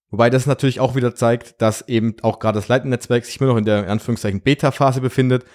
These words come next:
und dass da noch einige Arbeit benötigt wird, um das Ganze wirklich so groß zu machen, dass wir es alle auch theoretisch weltweit nutzen könnten. Ein anderer Punkt ist für mich noch, nämlich das Thema Full Node.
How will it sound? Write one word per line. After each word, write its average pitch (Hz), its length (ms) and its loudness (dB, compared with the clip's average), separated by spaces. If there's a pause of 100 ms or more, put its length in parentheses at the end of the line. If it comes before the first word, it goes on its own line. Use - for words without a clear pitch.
(200)
und 113 160 0
dass 117 160 2
da 120 60 2
noch 110 160 0
einige 120 360 0
Arbeit 107 280 -2
benötigt 117 340 -4
wird, 117 180 -2 (280)
um 110 140 -2
das 107 180 0
Ganze 113 280 0
wirklich 123 220 2
so 139 160 4
groß 131 340 2
zu - 80 -4
machen, 107 280 -2
dass 104 180 -4
wir 107 60 0
es - 180 -6
alle 110 220 2
auch 98 100 -2 (340)
theoretisch 113 380 -2
weltweit 107 460 2
nutzen 107 280 -4
könnten. - 360 -14 (460)
Ein 104 120 -2
anderer 165 300 2
Punkt 156 260 0
ist - 140 -4
für 151 80 0
mich 143 180 -2
noch, 131 220 0
nämlich 123 220 0
das 117 120 -4
Thema 113 380 0
Full 147 280 2
Node. 92 300 0